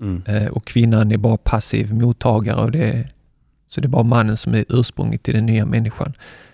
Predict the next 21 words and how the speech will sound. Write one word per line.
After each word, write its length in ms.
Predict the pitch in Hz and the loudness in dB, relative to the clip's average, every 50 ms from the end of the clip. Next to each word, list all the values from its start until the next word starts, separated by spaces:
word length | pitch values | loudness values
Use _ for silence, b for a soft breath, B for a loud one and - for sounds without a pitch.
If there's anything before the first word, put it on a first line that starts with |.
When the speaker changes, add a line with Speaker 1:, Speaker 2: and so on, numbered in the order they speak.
| B B B | B B B
Speaker 2:
Men 160 | - 117 117 | 2 4 6
här 240 | 131 135 110 107 131 | 6 6 6 4 4
är 120 | 135 131 | 4 4
det 300 | 120 120 120 120 - _ | 4 4 2 2 0 _
tydligt 360 | - - 143 120 120 - - | -2 -2 2 2 0 0 0
att 100 | 113 - | -2 0
det 80 | - 117 | 2 2
är 80 | 113 | 4
en 140 | 113 113 113 | 4 2 2
blandning 440 | 110 113 113 117 120 117 - 127 - _ _ _ _ - - | 2 2 4 4 2 2 0 -2 -4 _ _ _ _ -20 -6
av 280 | - 123 - 123 120 120 - - - _ - | -2 0 2 2 0 -2 -6 -12 -20 _ -2
Speaker 1:
Men 120 | 127 123 | -2 2
varför 240 | 120 147 139 - 139 | 2 2 0 0 -8
tror 220 | - - 147 143 | -10 -6 -6 -4
du 100 | 127 131 | -2 -2
att, 220 | 123 120 - - 123 | -4 -4 -6 -4 0
eh, 200 | 120 117 117 113 - - _ - | 0 2 2 0 -6 -10 _ -12
Allah 280 | - 113 120 127 120 | -4 0 2 2 2
nämner 520 | 113 117 117 113 107 104 101 98 101 104 - _ _ _ _ _ _ _ _ _ _ _ _ _ _ _ _ _ | 2 0 -2 -2 -2 -2 -4 -4 -6 -10 -16 _ _ _ _ _ _ _ _ _ _ _ _ _ _ _ _ _
Sami'an 680 | - - - 117 110 113 113 107 101 95 98 98 98 | -16 -6 0 2 4 6 6 4 2 0 -4 -6 -6
Basira? 500 | 98 98 - - - 113 104 92 92 92 | -6 -8 -8 -8 -8 -8 -8 -8 -8 -12